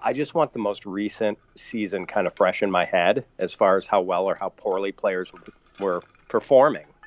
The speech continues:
And I feel like if I don't do those very early rankings and just wait until after the draft and free agency,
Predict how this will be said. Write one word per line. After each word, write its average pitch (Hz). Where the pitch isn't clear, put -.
And 113
I 107
feel 123
like 117
if 104
I 107
don't 107
do 113
those 104
very 101
early 104
rankings 95
and 90
just 92
wait 107
until 98
after 87
the 90
draft 90
and 90
free 95
agency, 104